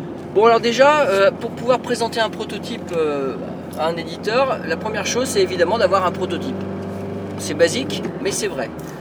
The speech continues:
Un prototype qui tourne, pas un prototype qui tourne à peu près. Faut un prototype qui tourne vraiment. Euh, ce prototype qui tourne vraiment, il faut être capable, euh, d'en avoir déjà, euh, une version donc, euh, suffisamment testée, euh, et également une version,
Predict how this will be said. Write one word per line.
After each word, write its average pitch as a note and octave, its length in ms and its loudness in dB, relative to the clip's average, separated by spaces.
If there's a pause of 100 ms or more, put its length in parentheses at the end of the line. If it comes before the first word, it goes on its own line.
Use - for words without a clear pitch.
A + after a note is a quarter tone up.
(180)
Un E3 100 -2
prototype F#3+ 580 0 (220)
qui - 120 -6
tourne, G#3 320 0 (260)
pas F#3+ 120 2
un F#3+ 100 4
prototype F3+ 580 -2
qui - 120 -6
tourne G3+ 200 -2
à F3 80 4
peu G3+ 100 -4
près. G3+ 300 2 (280)
Faut F3 80 0
un D#3+ 80 2
prototype - 480 -6
qui F3 80 -6
tourne A3 220 0
vraiment. F3 320 2 (880)
Euh, D3 160 0
ce G3+ 120 -4
prototype A#3 540 -2
qui G#3 140 -8
tourne F#3 200 -2
vraiment, G3+ 640 2
il F#3 100 -6
faut E3+ 160 -2
être - 100 0
capable, A3 680 2
euh, D3 300 0
d'en E3 180 0
avoir F#3+ 240 2
déjà, G3+ 380 4 (260)
euh, C#3 180 -2
une C#3 140 -2
version F3+ 420 0
donc, D3+ 240 -4
euh, C3+ 100 -2
suffisamment F#3 560 -2
testée, G3 460 -2 (840)
euh, C3 280 2
et E3+ 120 8
également G3+ 560 6
une G#3 120 2
version, E3 400 0